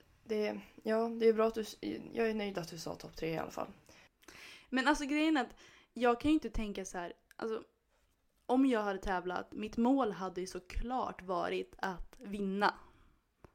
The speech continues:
Speaker 2: Men jag kan inte känna så här: "Ja, nu ska jag dieta i trettio veckor", säger vi. Och sen om jag skulle komma och fira och så bryter jag ihop och så är hela mitt liv förstört. Det går liksom inte att lägga ner nästan, alltså det blir ju nästan ett år.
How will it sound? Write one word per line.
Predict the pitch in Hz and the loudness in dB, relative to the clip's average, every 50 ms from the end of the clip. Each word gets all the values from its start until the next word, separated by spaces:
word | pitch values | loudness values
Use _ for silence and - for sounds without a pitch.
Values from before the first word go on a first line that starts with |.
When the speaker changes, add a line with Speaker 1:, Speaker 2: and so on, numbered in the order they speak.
| _ _ | _ _
Speaker 2:
Men | - 214 233 240 254 240 - - - - - - - _ _ _ _ _ _ _ _ | 0 4 6 8 8 8 6 2 -2 -8 -12 -14 -18 _ _ _ _ _ _ _ _
jag | 196 202 233 233 240 | 2 4 4 4 4
kan | 240 277 277 277 | 4 2 4 4
inte | 269 - 220 | 2 2 -2
känna | 202 - 208 196 185 | -2 -2 -4 -4 -4
så | 185 - | -4 -4
här: | - - | -4 0
"Ja, | - 226 240 | 2 2 4
nu | 247 262 262 | 4 4 2
ska | 254 - 240 | 2 0 -2
jag | 208 190 | -2 -2
dieta | 170 208 196 185 175 - - 190 | -2 -2 -2 -2 -4 -4 -4 -6
i | 180 | -6
trettio | 180 - - - 180 175 - - 180 | -6 -10 -12 -10 -8 -8 -8 -6 -6
veckor", | 180 165 - - 170 | -6 -8 -8 -8 -6
säger | - - 160 180 | -2 0 2 2
vi. | 190 233 294 - - - - _ _ _ _ _ _ _ _ _ _ _ _ _ _ _ _ - - | 2 2 0 -2 -8 -16 -20 _ _ _ _ _ _ _ _ _ _ _ _ _ _ _ _ -6 2
Och | - 247 240 | 2 4 4
sen | - - 220 208 202 202 202 - _ _ | 6 6 4 4 4 0 -4 -8 _ _
om | - 226 226 | 0 2 2
jag | 214 208 | 2 0
skulle | 196 208 208 | -2 -6 -6
komma | - 226 214 190 | -4 -2 -2 -2
och | 185 - | -4 -6
fira | - 214 214 196 190 190 196 196 196 | -8 -8 -4 -2 0 2 2 2 2
och | - 196 | 0 -4
så | - | -4
bryter | - - 196 202 196 - - 190 | -4 -2 -2 -2 -2 -2 -2 4
jag | 185 | 6
ihop | - - 277 226 - - | 6 6 6 4 6 8
och | - 202 | 8 8
så | 202 | 8
är | 208 | 8
hela | 196 - 214 220 202 185 185 | 8 8 8 8 6 2 0
mitt | 185 180 180 175 - _ - - | -2 -2 -4 -6 -8 _ -8 -4
liv | 202 214 226 247 254 233 214 196 185 - | -2 0 0 0 0 0 -2 -4 -6 -6
förstört. | - 196 185 - - 269 220 - - - | -10 -10 -10 -2 2 2 2 2 2 0
Det | - 226 | -2 0
går | 220 226 262 262 247 233 | 2 2 2 4 4 4
liksom | 202 180 185 - 202 | 2 2 -2 -4 -6
inte | 196 190 - | -4 -4 -4
att | 185 196 | 0 0
lägga | 196 185 185 196 | 0 2 2 0
ner | 202 208 233 240 220 208 202 202 | 0 0 0 2 2 2 2 2
nästan, | 202 208 208 196 - - 175 175 185 - - | 0 -2 -4 -6 -6 -6 -6 -6 -6 -6 -6
alltså | - 202 196 | -6 -6 -6
det | 208 208 | -6 -6
blir | 214 185 196 214 | -6 -6 -2 2
ju | 226 | 4
nästan | 240 233 226 185 - - - 180 160 | 4 4 8 8 8 6 6 0 -4
ett | 170 - - - | -4 -6 -6 -6
år. | 226 196 190 190 190 | -4 -2 -2 -2 0